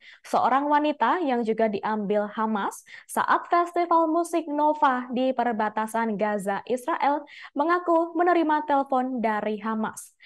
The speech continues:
Diketahui setidaknya ada dua ratus enam puluh orang yang dipastikan tewas dalam festival musik tersebut seusai diserbu oleh pejuang Hamas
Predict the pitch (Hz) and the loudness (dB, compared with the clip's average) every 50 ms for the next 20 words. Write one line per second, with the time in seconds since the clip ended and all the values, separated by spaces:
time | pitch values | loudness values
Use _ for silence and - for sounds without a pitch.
0 | - - - - - - - 208 196 240 247 254 302 320 311 294 294 339 427 427 | -20 -20 -18 -18 -14 -6 -2 0 2 4 4 6 6 6 6 6 6 4 4 2
1 | 440 440 - - 302 254 233 226 240 269 285 294 311 - 262 240 247 226 247 247 | 2 -2 -2 0 0 2 2 2 0 0 -2 -2 0 0 0 0 0 0 0 0
2 | 233 226 226 226 240 247 - - - 226 220 214 202 190 220 220 208 - - 240 | 0 0 -2 -4 -4 -6 -6 -6 -4 -2 -2 -2 -2 -2 -2 -2 -2 -2 0 0
3 | 254 240 214 233 277 359 349 320 247 220 214 208 220 220 214 214 214 - 196 196 | 2 2 0 -2 -4 -6 -4 -2 -2 -2 0 0 -2 -2 -4 -6 -6 -6 -8 -8
4 | - 202 202 190 196 196 190 185 196 302 - - - _ - - - - - 185 | -8 -8 -8 -6 -6 -4 -4 -4 -4 -4 -6 -8 -10 _ -20 -20 -12 -6 -2 2
5 | 180 247 349 370 370 349 339 339 339 330 339 349 349 339 349 349 339 349 330 320 | 4 4 4 4 4 4 4 4 2 2 4 4 4 2 2 0 0 -2 -4 -4
6 | - - 302 302 302 - 320 262 254 262 269 - _ - - - - - - 277 | -4 -4 -4 -4 -4 -2 -2 -2 -2 -4 -4 -6 _ -20 -20 -20 -6 -2 0 2
7 | - 311 320 311 311 302 294 285 247 285 277 285 277 254 233 226 240 233 233 233 | 4 4 4 4 2 2 2 2 2 0 0 0 0 0 0 0 0 0 0 0
8 | - - 233 226 226 220 220 220 214 202 208 214 214 208 208 202 233 240 233 247 | 0 0 0 0 0 -2 -2 -4 -2 -2 0 0 0 -2 -2 -4 -4 -4 -2 -4
9 | 196 | -4